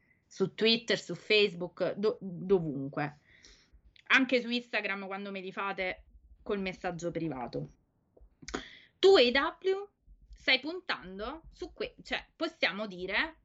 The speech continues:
che a me pare che hai perso un po' la bussola. E poi non mi vi-, non mi venite a raccontare che dopo basta farmi i dream match perché la gente non è stupida.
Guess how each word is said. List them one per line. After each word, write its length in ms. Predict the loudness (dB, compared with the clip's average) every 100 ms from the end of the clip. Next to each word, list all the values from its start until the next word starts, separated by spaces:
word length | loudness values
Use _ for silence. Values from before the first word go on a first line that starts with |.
| -20 -4
che 220 | -4 -2
a 160 | -4 -2
me 140 | -4
pare 340 | -2 -2 -2
che 80 | -4
hai 60 | -4
perso 320 | -6 -10 -12
un 80 | -10
po' 120 | -10
la 120 | -12
bussola. 580 | -12 -16 -16 -14 -10 -10 -12 _ _ _ _ _ _ _ _ _ _ _ _ -18 -4
E 180 | 0 0
poi 180 | 2 0
non 160 | 0 -4
mi 160 | -4
vi-, 240 | -2 -2 -2
non 220 | -2 -2
mi 120 | -2 0
venite 400 | 0 0 0 -2
a 40 |
raccontare 800 | -2 -4 -4 -4 0 0 0 -4
che 120 | -6
dopo 260 | -6 -6 -4
basta 420 | -2 -2 -4 -4
farmi 680 | 0 0 0 -4 -8 -8 -12 -2
i 120 | 0
dream 340 | 2 2 2 2
match 480 | 2 0 -4 -8 -6 -8 -10 -4
perché 480 | -4 -2 -2 -2 -2
la 180 | -6 -4
gente 420 | -2 -4 -4 -6
non 140 | -6
è 80 | -8
stupida. 640 | -12 -12 -10 -6 -4 -6